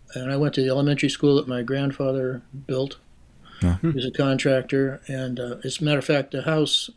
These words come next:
Speaker 1: that my youngest son lives in, in East McKeesport, is, uh, is a house that my great grand-,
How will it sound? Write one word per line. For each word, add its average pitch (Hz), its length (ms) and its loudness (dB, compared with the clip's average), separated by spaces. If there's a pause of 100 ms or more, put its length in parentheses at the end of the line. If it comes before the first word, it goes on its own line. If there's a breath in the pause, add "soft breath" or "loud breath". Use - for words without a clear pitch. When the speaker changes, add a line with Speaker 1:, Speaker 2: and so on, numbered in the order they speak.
Speaker 1:
that 131 180 -10
my 123 420 -8
youngest 156 380 2
son 120 180 -4
lives 113 240 -4
in, 120 320 -8
in 120 100 -8
East 110 220 -8
McKeesport, 127 520 -10 (680 soft breath)
is, 123 440 -4
uh, 117 260 -4 (260)
is 117 140 -6
a 123 60 -8
house 127 240 0
that 123 120 -4
my 120 200 -2
great 117 180 -2
grand-, 110 280 -8